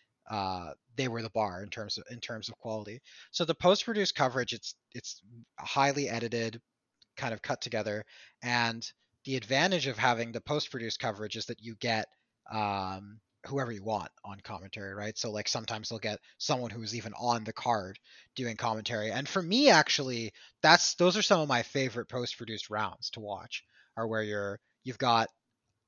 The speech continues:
uh, like, a play-by-play commentator,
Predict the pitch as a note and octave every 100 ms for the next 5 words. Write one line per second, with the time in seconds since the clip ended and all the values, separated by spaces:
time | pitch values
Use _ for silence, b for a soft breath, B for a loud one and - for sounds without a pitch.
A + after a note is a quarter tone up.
0 | - A#2+ A2 G#2+ G2+ G2 - _ _ A#2+
1 | - - E3 E3+ D#3+ F3 E3+ D#3+ D#3+ E3
2 | D3+ D3